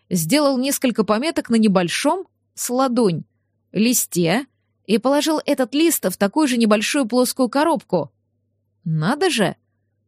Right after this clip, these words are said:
Карманная шкатулка для передачи свитков, писем и прочей корреспонденции. Эти карманные шкатулки вошли в обиход совсем недавно и были диковинкой.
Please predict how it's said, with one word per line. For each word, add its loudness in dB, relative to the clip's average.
Карманная 2
шкатулка 0
для 2
передачи 0
свитков, -2
писем 0
и 2
прочей 0
корреспонденции. 0
Эти 2
карманные 2
шкатулки 0
вошли 0
в 2
обиход 0
совсем 0
недавно 2
и 2
были 2
диковинкой. 0